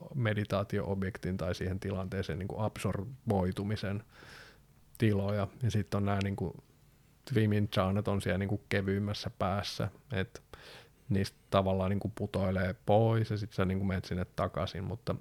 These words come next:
jhanat on yleensä siis semmosia, no, yleensä ne, niinku, klassisesti jaetaan, niinku, neljään tai kahdeksaan, vähän riippuen siitä, mi-, miten niistä halutaan puhua. Mutta ne on,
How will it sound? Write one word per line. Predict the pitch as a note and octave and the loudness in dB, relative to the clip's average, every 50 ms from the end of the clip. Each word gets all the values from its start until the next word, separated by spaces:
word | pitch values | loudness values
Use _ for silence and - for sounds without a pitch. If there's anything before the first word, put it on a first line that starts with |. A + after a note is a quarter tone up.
| - - - - - - - | -8 -16 -20 -14 -2 4 6
jhanat | A#2+ C3+ D3+ D#3+ D#3+ | 6 8 8 6 6
on | D#3 D3+ D3 | 6 6 8
yleensä | C#3+ C3+ C3+ B2+ A#2 A#2+ | 8 8 8 6 6 4
siis | A2+ - A#2+ A#2 - | 4 4 2 2 4
semmosia, | - A#2+ A2 G#2+ A2 A2 - G#2+ G2+ F#2+ F2 - - - - - - - - - - - - - - - - | 4 6 6 6 4 4 4 4 2 2 2 -2 -10 -20 -20 -20 -20 -20 -20 -20 -20 -20 -20 -20 -8 0 6
no, | A2+ | 8
yleensä | A#2+ C#3 D#3+ D#3+ - D3+ | 10 12 12 10 10 8
ne, | C#3 C3 B2+ | 8 8 8
niinku, | B2 B2 A#2+ A#2+ B2 A#2+ A#2 G#2 - - - - - - | 8 8 8 8 6 6 6 6 2 -2 -14 -18 -4 4
klassisesti | - A#2 A2+ G#2+ - A2+ G2 F2+ - - A2 G#2 - - | 8 8 8 8 8 4 0 0 -2 -2 -4 -4 -2 0
jaetaan, | A#2 G#2 G2+ G2+ G2 - G2+ G2 G2 | 2 2 2 2 2 2 2 2 2
niinku, | G2 G2 - - G2+ | 0 0 0 0 0
neljään | G2+ A#2 B2+ B2+ B2 A#2 A2+ G#2+ G2+ G2+ | 4 6 6 6 8 6 6 6 4 4
tai | - G2 G2 G2+ G#2+ - - - - - | 4 4 4 2 0 -4 -14 -20 -16 -4
kahdeksaan, | - - G2+ - G2 F#2 - - - - F#2+ F#2 F#2+ F#2 - - - - _ _ - - | 2 2 4 4 4 2 0 0 0 0 0 0 0 -2 -6 -10 -18 -20 _ _ -6 -4
vähän | G#2+ G#2+ F#2+ | -2 -2 0
riippuen | G2+ G2 G#2 G#2 - - F#2 G2+ G2 | 0 0 -2 0 0 0 0 2 2
siitä, | G#2 G2+ G2 F#2+ E2+ C#2 - | 2 2 2 2 0 -4 -2
mi-, | B2 A#2+ A#2 A#2 A2 - - | -4 -2 -2 0 -2 0 0
miten | G#2+ G#2+ G2 G2 F#2+ F#2+ | 0 2 4 4 4 4
niistä | G2+ G#2 - G#2 | 2 2 2 2
halutaan | F#2 F2+ F#2+ G2+ G#2 G#2+ F#2+ F#2+ G2 G2 | 2 2 2 0 0 0 0 0 0 0
puhua. | - G#2 G2 G2 G#2 G2+ G2 G2+ - - - - - - - - - - - - - - - - - - - - - - B2+ A2 | 0 0 0 0 0 0 0 0 -2 -4 -14 -20 -20 -20 -20 -20 -20 -20 -20 -20 -20 -20 -20 -20 -20 -20 -20 -20 -12 -4 0 0
Mutta | G2+ G2 - - G2+ | 0 0 2 2 4
ne | G2+ G#2 | 4 4
on, | G2+ G2 F#2+ F#2+ | 4 2 0 -2